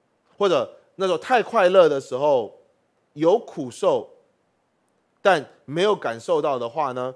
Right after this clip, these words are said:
那你怎么可能是这样子？为什么？那就不是受了，那就不是苦了，那就不是乐了，因为什么？你根本没有感受啊。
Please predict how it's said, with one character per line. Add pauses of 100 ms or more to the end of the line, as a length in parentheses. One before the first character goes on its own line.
(320)
那
你
怎
么
可
能
是
这
样
子？ (640)
为
什
么？ (200)
那
就
不
是
受
了， (560)
那
就
不
是
苦
了， (280)
那
就
不
是
乐
了，
因
为
什
么？ (160)
你
根
本
没
有
感
受
啊。